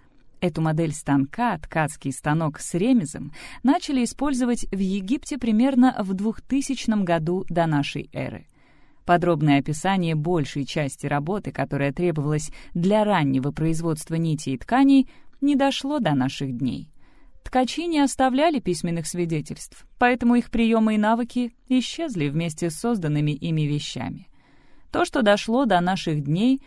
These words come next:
оставляет неоднородное впечатление. Человек, прявший с помощью руки и бедра, будет невидимкой для археологических записей,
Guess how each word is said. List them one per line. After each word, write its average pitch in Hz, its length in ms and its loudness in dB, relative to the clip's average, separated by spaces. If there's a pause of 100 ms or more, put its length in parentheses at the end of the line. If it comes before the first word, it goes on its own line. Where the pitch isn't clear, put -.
(240)
оставляет 247 800 4
неоднородное 233 800 6
впечатление. 143 800 -8 (400)
Человек, 185 560 2
прявший 196 500 2
с 156 60 -10
помощью 185 440 -2
руки 175 380 -2
и - 40 0
бедра, 175 420 2 (340)
будет 202 480 2
невидимкой 226 720 4
для 185 200 0
археологических 175 1000 0
записей, 143 600 -8